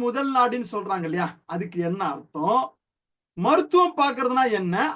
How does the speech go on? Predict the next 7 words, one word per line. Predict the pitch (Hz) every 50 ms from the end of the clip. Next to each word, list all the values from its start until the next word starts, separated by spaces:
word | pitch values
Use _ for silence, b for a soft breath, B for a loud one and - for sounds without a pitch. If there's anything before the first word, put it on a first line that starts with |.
| -
அதுல | 208 247 294 285 269
என்னென்ன | 247 262 302 294 294 302 269 247
விஷயம் | - - - 233 220 208
எல்லாம் | 208 185 170 160 156
இருக்கு, | 151 151 151 - 147 160 - - 302 302 - - _ _ _ _ _ _ _ -
திருவள்ளுவ | 277 311 339 359 370 370 349 349 339 330 330
பெருமான் | 294 285 285 254 277 285 277 254